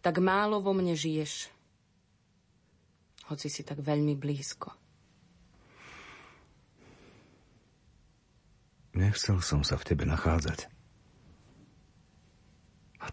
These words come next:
Speaker 2: teraz sa stalo, že chcem. Keď si sa počala z tvojej matky,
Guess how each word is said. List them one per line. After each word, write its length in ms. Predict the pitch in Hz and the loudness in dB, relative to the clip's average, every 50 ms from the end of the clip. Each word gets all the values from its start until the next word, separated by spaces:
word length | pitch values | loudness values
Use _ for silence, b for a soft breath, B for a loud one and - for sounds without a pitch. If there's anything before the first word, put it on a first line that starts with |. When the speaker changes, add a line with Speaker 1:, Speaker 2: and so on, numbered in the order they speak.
| - - | -14 -8
Speaker 2:
teraz 460 | - - - 67 - 67 65 - - - | -4 0 2 4 4 6 4 4 4 2
sa 80 | 73 - | 2 0
stalo, 380 | - - - 65 73 71 65 | 0 0 2 2 4 4 4
že 160 | 58 69 - - - | 4 2 2 0 0
chcem. 380 | - - - - - - - - - - - - - - - - - b b b b b b b b b b b b b b b b b b b - - - - _ - - - - - - - - - - - - - - - _ _ _ - - - - - | -2 -4 -2 -2 -4 -4 -6 -12 -20 -20 -20 -20 -20 -20 -20 -20 -20 b b b b b b b b b b b b b b b b b b b -20 -20 -20 -20 _ -20 -20 -20 -20 -20 -20 -20 -20 -20 -20 -20 -20 -20 -20 -20 _ _ _ -20 -20 -14 -6 -4
Keď 100 | 101 - | -2 0
si 120 | - 120 | 2 2
sa 160 | - - 95 - | 2 2 2 0
počala 400 | - 113 - - 98 90 85 80 | 0 2 2 4 6 6 4 4
z 100 | - - | 2 2
tvojej 260 | - 95 90 85 85 87 | 4 4 4 6 4 4
matky, 440 | 101 107 - - - - - - | 4 2 2 0 -2 -4 -6 -8